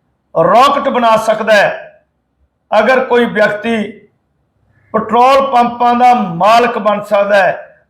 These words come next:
ਬੂਟਾਂ ਨੂੰ ਪਾਲਿਸ਼ ਕਰਨ ਵਾਲਾ ਹਜ਼ਾਰਾਂ ਕਰੋੜ ਦਾ ਅੰਪਾਇਰ ਖੜਾ ਕਰ ਸਕਦਾ ਹੈ, ਅਨਪੜ੍ਹ ਵਿਅਕਤੀ ਏਡੇ ਵੱਡੇ ਵੱਡੇ, ਅਮ, ਅਹ,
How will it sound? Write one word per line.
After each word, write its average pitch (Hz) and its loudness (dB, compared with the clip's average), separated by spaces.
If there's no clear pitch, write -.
ਬੂਟਾਂ 220 0
ਨੂੰ 226 -4
ਪਾਲਿਸ਼ 226 2
ਕਰਨ 214 -2
ਵਾਲਾ 202 0
ਹਜ਼ਾਰਾਂ 220 2
ਕਰੋੜ 214 -2
ਦਾ 247 2
ਅੰਪਾਇਰ 247 0
ਖੜਾ 233 2
ਕਰ 196 -2
ਸਕਦਾ 175 -4
ਹੈ, - -4
ਅਨਪੜ੍ਹ 269 2
ਵਿਅਕਤੀ 226 -2
ਏਡੇ 240 2
ਵੱਡੇ 240 0
ਵੱਡੇ, 240 -2
ਅਮ, 185 -14
ਅਹ, 196 0